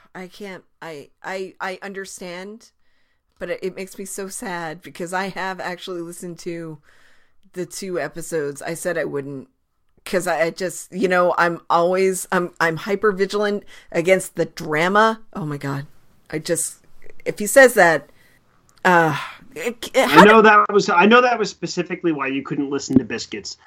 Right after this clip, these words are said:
Speaker 2: That and because Lozo trying to be businesslike was so weird.
Speaker 1: Yeah,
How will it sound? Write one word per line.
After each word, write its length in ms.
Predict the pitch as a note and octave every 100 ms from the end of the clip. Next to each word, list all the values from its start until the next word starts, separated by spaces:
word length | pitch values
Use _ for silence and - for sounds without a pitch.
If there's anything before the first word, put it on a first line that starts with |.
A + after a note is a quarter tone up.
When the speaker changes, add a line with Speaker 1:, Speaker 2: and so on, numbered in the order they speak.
| _
Speaker 2:
That 180 | - D#3+
and 80 | D#3+
because 180 | D3 C#3+
Lozo 300 | C#3 D3 C#3+
trying 240 | C3 C#3+ C3
to 60 |
be 80 | B2
businesslike 580 | A#2 B2 C3 A2+ A2+ A2+
was 100 | A2
so 180 | - A2+
weird. 360 | G2+ G2+ - - _ _ - -
Speaker 1:
Yeah, 540 | F4 F#4+ F#4+ F#4 G3